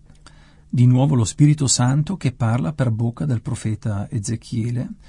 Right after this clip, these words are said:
"Così parla il Signore. Quando io avrò raccolto la casa di Israele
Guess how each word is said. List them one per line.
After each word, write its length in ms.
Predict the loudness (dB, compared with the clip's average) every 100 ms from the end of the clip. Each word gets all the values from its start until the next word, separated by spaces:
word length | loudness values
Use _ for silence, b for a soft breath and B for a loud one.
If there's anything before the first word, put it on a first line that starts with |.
| b b
"Così 420 | 4 4 4 2
parla 540 | 2 2 2 2 -2 -2
il 180 | 0 2
Signore. 720 | 2 2 4 2 0 -8 -14 -18 -20 -20 -20 -20 b b b b
Quando 420 | 4 4 6 2 2
io 340 | 4 4 4
avrò 260 | 2 2 2
raccolto 560 | 0 0 0 0 -2
la 140 | -4 -2
casa 340 | 0 2 2
di 120 | 0
Israele 680 | 2 2 2 0 -2 -6 -8